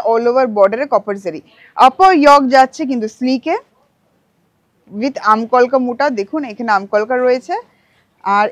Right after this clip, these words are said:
এই থাকছে সম্পূর্ণ, দেখুন এটা কিন্তু উইভিং, এই দেখুন এই পোর্শনটা দেখলেই, ব্যাক সাইডটা দেখলেই বুঝবেন এটা কিন্তু উইভিংয়ে যাচ্ছে সম্পূর্ণ কালেকশনটা। এই থাকছে,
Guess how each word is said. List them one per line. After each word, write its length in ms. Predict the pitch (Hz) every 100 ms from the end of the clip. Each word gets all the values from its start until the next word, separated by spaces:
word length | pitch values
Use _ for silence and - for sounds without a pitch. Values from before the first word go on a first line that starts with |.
| -
এই 80 | 233 247
থাকছে 220 | 254 226 294
সম্পূর্ণ, 280 | 269 254 320 320
দেখুন 140 | 285 330
এটা 100 | 285
কিন্তু 140 | 320 320 262
উইভিং, 300 | 269 254 175 165 226
এই 60 | 233
দেখুন 160 | 254 330 254
এই 60 | 247
পোর্শনটা 360 | 240 294 277 240
দেখলেই, 240 | 240 302 262
ব্যাক 140 | 214 208
সাইডটা 260 | - 269 302 254
দেখলেই 260 | 262 330 240
বুঝবেন 260 | 240 226 294
এটা 100 | 240 247
কিন্তু 140 | 311 254
উইভিংয়ে 360 | 220 240 254 202
যাচ্ছে 200 | 196 294 285
সম্পূর্ণ 320 | 208 202 233 226
কালেকশনটা। 500 | 196 180 175 156 - - _ _ _ _ _ _ _ - - - _ _ _
এই 160 | 220 240 311
থাকছে, 340 | 233 -